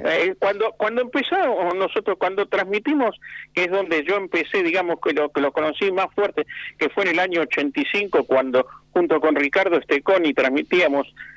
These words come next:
eh, en la, en el equipo de Ricardo Esteconi de Fútbol con Estilo, que hoy está por Radio City de Campana,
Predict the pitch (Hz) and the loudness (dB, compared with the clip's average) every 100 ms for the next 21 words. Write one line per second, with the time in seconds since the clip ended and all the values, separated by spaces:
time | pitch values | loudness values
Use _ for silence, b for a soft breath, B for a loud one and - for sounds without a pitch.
0 | _ 143 135 127 127 120 - 135 127 127 | _ 4 6 6 6 4 4 6 6 6
1 | 113 117 110 110 110 110 123 139 135 135 | 6 4 4 4 4 2 4 4 6 6
2 | 127 - 208 143 131 135 131 165 165 123 | 4 4 2 6 4 4 2 4 4 4
3 | 143 165 151 127 160 147 139 135 127 - | 2 2 2 2 4 4 4 2 0 0
4 | 156 127 131 139 - 139 - 110 135 135 | 0 2 4 4 4 0 0 0 2 2
5 | 131 120 151 143 120 110 117 120 123 135 | 2 0 -2 0 0 2 2 2 0 2
6 | 170 143 147 | 0 2 0